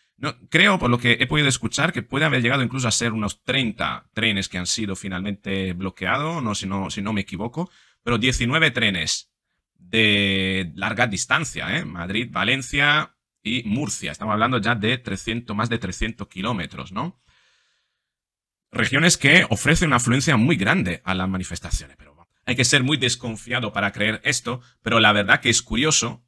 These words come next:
lo que sí es curioso es que un tren descarrila sin pasajeros, curiosamente sin pasajeros, en una zona donde no hay nadie y donde no hay, eh,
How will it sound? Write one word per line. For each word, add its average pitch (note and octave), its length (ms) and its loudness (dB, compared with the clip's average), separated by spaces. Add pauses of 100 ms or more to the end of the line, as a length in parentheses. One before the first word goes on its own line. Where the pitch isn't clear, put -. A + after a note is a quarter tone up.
lo F#2+ 160 -12
que A2+ 160 0
sí - 320 2
es G2 120 -4
curioso B2 600 -4
es - 360 -4 (440)
que A#2 100 -2
un A2+ 80 -2
tren B2+ 220 2
descarrila A2 720 0
sin C3+ 340 0
pasajeros, A#2 760 0 (840)
curiosamente G#2 600 -2
sin - 280 -2
pasajeros, - 840 -2 (540)
en A#2 120 2
una A2 120 2
zona C3 220 2
donde G2 300 0
no G2+ 160 4
hay A2 100 4
nadie A2+ 520 2 (380)
y G#2 80 -2
donde A2 480 0
no G2+ 280 0
hay, G#2+ 440 0 (360)
eh, - 500 -8